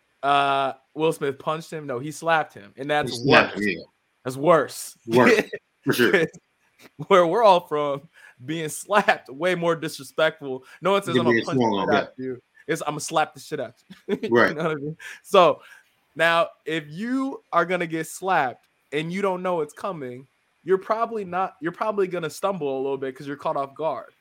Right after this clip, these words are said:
Speaker 1: Right? And Chris Rock, he is not a big guy. He's, like, a hundred and sixty-five pounds.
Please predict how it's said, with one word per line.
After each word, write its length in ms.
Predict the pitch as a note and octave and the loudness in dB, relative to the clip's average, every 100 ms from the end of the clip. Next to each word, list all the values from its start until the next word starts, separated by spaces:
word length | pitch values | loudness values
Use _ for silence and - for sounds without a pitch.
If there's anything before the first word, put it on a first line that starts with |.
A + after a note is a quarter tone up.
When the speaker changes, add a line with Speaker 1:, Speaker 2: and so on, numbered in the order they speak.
| _ _ _ _ _ _ _ _ _ _ _ _ _ - | _ _ _ _ _ _ _ _ _ _ _ _ _ 2
Speaker 1:
Right? 300 | C3+ D#3 - _ _ _ _ _ - | 2 2 -6 _ _ _ _ _ -4
And 440 | D#3+ D#3 D#3 D3 _ _ _ - | -2 0 -2 -6 _ _ _ -4
Chris 300 | F#3 F#3 D3+ | 0 0 -2
Rock, 460 | D#3+ A#3 G3+ F#3 _ | -4 0 0 -4 _
he 420 | D3 D#3+ G3 G#3+ | -18 -12 -10 -8
is 220 | G#3 E3 E3 | -6 -6 0
not 200 | F#3 E3+ | 0 0
a 40 | |
big 280 | C#3+ F3 C#3+ | -2 -6 -2
guy. 320 | D3+ C#3 A2 | -2 -2 -6
He's, 180 | C3+ C3+ | -12 -6
like, 140 | D3+ | -6
a 60 | D3+ | -6
hundred 240 | F3 E3+ | -8 -8
and 100 | E3 | -8
sixty-five 560 | D#3+ E3 D#3 D#3 C#3+ C3+ | -10 -16 -14 -8 -8 -6
pounds. 640 | D#3+ D3+ C#3+ C3+ D3 - | -10 -8 -8 -10 -16 -20